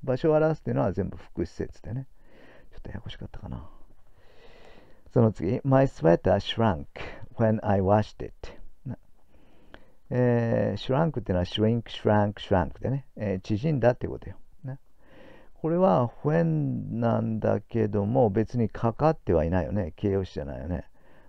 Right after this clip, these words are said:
じゃあ、名詞説かなっていうと、My sweater shrunk.これ、ここに名詞来ないでしょ。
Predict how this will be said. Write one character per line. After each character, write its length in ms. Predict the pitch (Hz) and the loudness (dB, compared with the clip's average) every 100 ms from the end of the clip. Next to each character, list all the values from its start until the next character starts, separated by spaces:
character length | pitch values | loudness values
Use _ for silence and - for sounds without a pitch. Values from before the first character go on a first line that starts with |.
| - | 2
じ 100 | - | 6
ゃ 20 | |
あ、 40 | 101 | 8
名 200 | 101 117 | 6 4
詞 60 | |
説 260 | - 139 - | 4 2 4
か 100 | 113 | 4
な 200 | 110 113 | 6 4
っ 20 | |
て 160 | - 98 | 2 0
い 20 | |
う 80 | 95 | 4
と、 180 | 113 101 | 4 4
My 300 | 101 101 107 | 4 2 -2
sweater 840 | - - - - 135 143 - 135 | -10 -18 -12 2 4 4 4 4
shrunk. 500 | 120 - 110 101 69 - - - - - - - - - - - - - - | 2 2 4 4 2 -10 -18 -18 -18 -20 -20 -20 -20 -20 -20 -20 -20 -20 -20
こ 140 | - - | -12 -8
れ、 80 | - | -8
こ 160 | - - | -10 -6
こ 80 | 143 | -2
に 40 | |
名 220 | 92 80 | 0 0
詞 80 | 82 | -2
来 100 | 139 | -2
な 100 | 139 | -2
い 60 | 73 | -2
で 60 | |
し 100 | |
ょ。 60 | - | -8